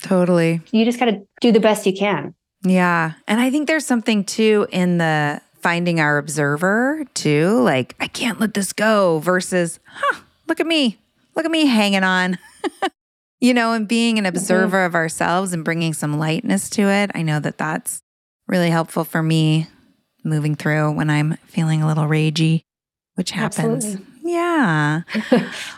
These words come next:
Speaker 1: Well, thank you so much for your work and your voice and what you're bringing to the world around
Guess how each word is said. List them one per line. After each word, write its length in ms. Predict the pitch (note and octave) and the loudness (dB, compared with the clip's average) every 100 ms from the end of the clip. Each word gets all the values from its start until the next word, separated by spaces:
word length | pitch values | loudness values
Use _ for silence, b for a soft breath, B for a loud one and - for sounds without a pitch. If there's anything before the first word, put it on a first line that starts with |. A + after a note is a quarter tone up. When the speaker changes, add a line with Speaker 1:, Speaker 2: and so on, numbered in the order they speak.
| B | B
Speaker 1:
Well, 480 | A#3 C#4+ D4 D4+ - | -2 0 2 0 -2
thank 320 | - D4 A4+ B4+ | -2 -2 -2 -4
you 140 | C5+ | -4
so 320 | - - D#4 | -4 0 0
much 400 | E4 F#4 G4+ - | 0 0 -2 -4
for 460 | C4 C4+ C4 B3+ B3+ | -4 0 2 2 0
your 640 | G#3+ F#3+ F3 E3 D#3+ D#3+ - | 0 0 2 2 2 0 0
work 540 | A#3 D4+ D4+ D4+ - - | 0 2 2 0 -4 -6
and 200 | F#3+ F#3 | -2 2
your 160 | E3+ E3 | 2 0
voice 580 | F3+ C4 C4+ C4+ B3+ - | 2 2 4 2 0 -2
and 220 | F3 F3 | 0 0
what 180 | E3+ - | 0 0
you're 160 | D#3+ | -2
bringing 680 | D#3 F3 F3+ F#3+ G#3+ A3 G#3+ | -2 -2 0 4 4 6 4
to 140 | G#3 F#3+ | 4 2
the 100 | F3+ | 2
world 580 | F3 G3+ G#3 G#3 G3+ - | 2 2 2 2 -2 -4
around 800 | - D#3+ E3+ E3+ E3 E3+ E3 - | -4 0 0 2 2 2 0 -4